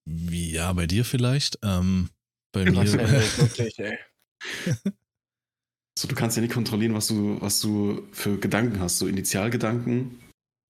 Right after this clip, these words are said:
Speaker 2: sind
Speaker 1: Ja.
Speaker 2: manchmal absolut nicht das, was du überhaupt irgendwie teilweise von deiner Meinung her vielleicht sogar vertrittst.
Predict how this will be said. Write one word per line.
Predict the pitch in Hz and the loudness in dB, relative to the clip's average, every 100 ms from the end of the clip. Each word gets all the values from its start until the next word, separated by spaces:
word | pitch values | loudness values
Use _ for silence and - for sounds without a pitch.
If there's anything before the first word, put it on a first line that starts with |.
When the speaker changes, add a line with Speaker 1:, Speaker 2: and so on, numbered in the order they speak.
| _ - | _ -4
Speaker 2:
sind | 107 101 | -2 -2
Speaker 1:
Ja. | 92 | 0
Speaker 2:
manchmal | 98 101 113 104 104 107 - - | 2 2 0 0 -2 -4 -8 -10
absolut | 101 - 101 | -6 -4 -4
nicht | 104 - | -4 -2
das, | 101 - | -2 -2
was | 98 | -2
du | - | -2
überhaupt | 98 98 101 101 | -2 -2 -2 -2
irgendwie | 101 95 92 90 | -2 -2 -2 -4
teilweise | - 95 92 90 90 | -4 -2 0 -2 -2
von | 95 | -2
deiner | 92 90 | -2 0
Meinung | 90 104 | 0 0
her | 95 92 | -2 -4
vielleicht | - 90 | -4 -4
sogar | 95 87 | -4 -4
vertrittst. | - - 110 - - | -6 -6 -4 -6 -10